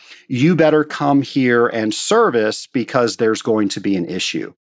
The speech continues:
And we talked about that on episode one eighty-three. We talked all about A I.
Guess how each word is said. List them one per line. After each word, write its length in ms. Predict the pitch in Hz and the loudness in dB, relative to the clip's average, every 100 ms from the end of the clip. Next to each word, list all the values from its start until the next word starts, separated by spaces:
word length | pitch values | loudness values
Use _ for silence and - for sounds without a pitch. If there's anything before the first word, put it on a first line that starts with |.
| _ - | _ -4
And 500 | 120 120 117 113 - | 0 2 2 0 -2
we 180 | 131 143 | 0 2
talked 280 | 240 285 294 | 2 0 2
about 240 | 202 185 | 0 2
that 260 | 170 160 135 | 2 2 2
on 200 | 127 127 | 0 0
episode 520 | 135 165 170 135 113 | -2 0 0 0 0
one 280 | 123 135 143 | 0 2 2
eighty-three. 720 | 123 123 117 - 135 139 127 | -2 -4 -4 -4 0 2 2
We 100 | 113 | 2
talked 240 | 151 139 - | 0 -2 -2
all 280 | 120 156 190 | 0 2 2
about 320 | 160 151 151 | 2 2 0
A 200 | 113 123 | -2 -2
I. 480 | 113 113 98 92 90 | 0 2 2 -2 -6